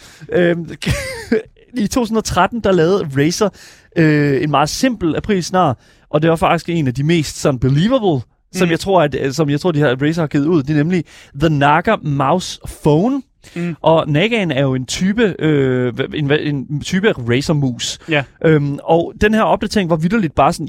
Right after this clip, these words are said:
Speaker 1: "Yes, øh, nu, nu lancerer vi en ny mus, øh, af den her, af det her brand her.
Speaker 2: Mm.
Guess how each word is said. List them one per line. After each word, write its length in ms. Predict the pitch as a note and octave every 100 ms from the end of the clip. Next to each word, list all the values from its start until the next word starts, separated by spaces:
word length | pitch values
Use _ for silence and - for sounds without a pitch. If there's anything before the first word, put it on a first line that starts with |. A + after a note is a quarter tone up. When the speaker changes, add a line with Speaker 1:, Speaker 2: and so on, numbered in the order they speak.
| D3+
Speaker 1:
"Yes, 160 | F#3+ -
øh, 100 | F3
nu, 140 | G#3 G3+
nu 120 | F3+ E3+
lancerer 320 | D#3 D#3+ G#3
vi 80 | E3+
en 120 | E3
ny 100 | G#3+
mus, 460 | G#3 G#3+ F#3+ - -
øh, 400 | E3+ E3 D#3+ D#3 -
af 140 | E3+
den 140 | F#3+
her, 80 | F3
af 280 | D#3+ - D3
det 20 |
her 80 | D3
brand 320 | A2+ D3 A3
her. 180 | G#3 D#3 -
Speaker 2:
Mm. 180 | E3+ D3+